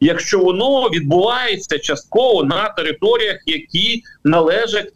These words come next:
згідно з міжнародним правом іншій країні? Про це треба нам теж казати, розповідати. І, звичайно, легітимність загалом виборів, загалом виборів,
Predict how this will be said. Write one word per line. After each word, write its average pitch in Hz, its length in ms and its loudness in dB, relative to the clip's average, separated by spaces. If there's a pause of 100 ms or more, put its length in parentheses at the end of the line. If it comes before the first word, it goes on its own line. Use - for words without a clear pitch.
(140)
згідно 170 420 -4
з 131 40 -10
міжнародним 170 680 -2
правом 220 460 -2
іншій 208 360 -4
країні? 190 560 -4
Про 139 140 -2
це 240 220 -2
треба 170 340 -2
нам 156 140 -2
теж 147 220 -2
казати, 202 640 -4 (140)
розповідати. 156 1000 0 (140)
І, 170 100 0
звичайно, 180 680 0 (140)
легітимність 180 840 2
загалом 170 600 0
виборів, 185 600 -2 (120)
загалом 143 480 0
виборів, 120 340 -2